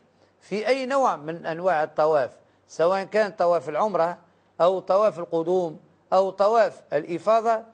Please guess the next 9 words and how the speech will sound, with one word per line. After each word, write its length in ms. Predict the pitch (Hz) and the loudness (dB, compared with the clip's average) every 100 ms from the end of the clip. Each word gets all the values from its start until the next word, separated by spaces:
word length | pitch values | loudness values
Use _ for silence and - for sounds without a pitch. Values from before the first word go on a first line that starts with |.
| _ _ | _ _
أو 180 | 196 220 | 0 0
طواف 560 | 208 196 208 220 170 - _ - | 0 0 2 2 0 -8 _ -2
التطوع 760 | 180 180 170 240 240 233 226 220 - _ _ | -2 0 0 2 4 4 2 0 -14 _ _
أو 200 | 185 202 | 2 2
طواف 560 | 190 180 175 202 190 - _ - | 0 0 2 4 2 -4 _ -4
الوداع. 600 | 165 156 147 147 123 101 _ _ _ _ _ _ _ _ | -2 -2 -2 -2 -2 -8 _ _ _ _ _ _ _ _
يلزم 440 | 160 214 160 185 180 - | -2 -2 -4 -6 -8 -4
كل 340 | 254 269 226 | 0 0 -2
طواف 600 | 180 170 170 170 180 185 | 0 2 4 4 4 0